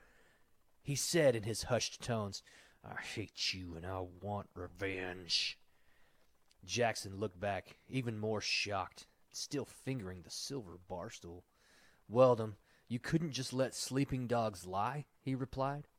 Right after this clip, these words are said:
They looked at each other with fiery feelings, like two different, difficult dogs shouting at a very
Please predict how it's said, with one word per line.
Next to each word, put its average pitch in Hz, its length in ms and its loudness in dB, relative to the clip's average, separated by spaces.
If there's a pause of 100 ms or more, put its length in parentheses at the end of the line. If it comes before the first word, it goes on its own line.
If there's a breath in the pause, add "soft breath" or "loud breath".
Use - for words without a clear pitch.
(840 loud breath)
They 110 120 2
looked 120 220 2
at 110 80 0
each 107 220 -4
other 104 220 0
with 92 120 -6
fiery 92 640 -2
feelings, 92 500 -8
like 98 220 -6
two 139 200 -8 (120)
different, 117 320 -6 (160)
difficult - 440 -6
dogs 98 340 -2
shouting 120 600 0
at 95 60 -4
a 87 80 -4
very 107 340 -8